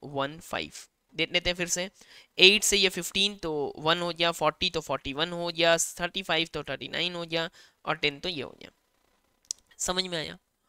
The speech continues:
वन थ्री वन फ़ाइव नाइन, ये आ गया है मेरा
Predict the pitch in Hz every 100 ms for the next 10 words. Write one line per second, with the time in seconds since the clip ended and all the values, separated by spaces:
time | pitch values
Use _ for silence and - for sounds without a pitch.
0 | _ _ - 165 196 247 262 - - 175
1 | 202 - _ _ _ _ _ - 156 175
2 | 196 220 214 156 139 190 - _ _ _
3 | _ _ _ - _ _ _ _ _ _
4 | _ 151 160 139 123 _ _ - 170 196
5 | 156 131 160 170 170 156 143